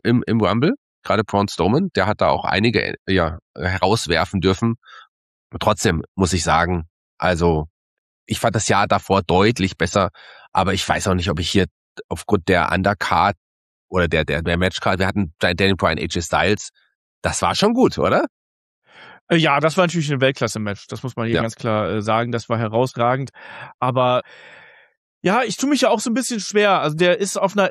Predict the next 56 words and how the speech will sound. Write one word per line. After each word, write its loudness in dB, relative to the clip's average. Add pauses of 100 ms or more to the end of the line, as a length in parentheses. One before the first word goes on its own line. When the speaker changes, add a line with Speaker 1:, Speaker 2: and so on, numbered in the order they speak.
(100)
Speaker 2:
ähnlichen -2 (100)
Ebene, 0 (680)
äh, 0 (180)
ein -2
bisschen -2
schwächer 0
eigentlich -2
als 0
der 2
im -4
Jahr 4
davor. 2
Da 0
gehe -4
ich, -8
da 0
gehe -8
ich -14
mit. -4 (460)
Und 2 (100)
vor, 0
vor 0
allem, 0
weil 6
es -4
sich -8
nicht -6
mehr 0
ganz 2
so, 2
nicht -8
mehr -2
ganz 2
so -4
frisch -4
und -4
neu 4
angefühlt -6
hat. -4
Deswegen -2
würde 2
ich -2
sagen, 2
da 0
müssen -4
wir 2
eigentlich 0
konsequent -2
sein, 2
wenn 0
wir 2
in -8
dieser 0
Ära 2
quasi 0
bleiben. 2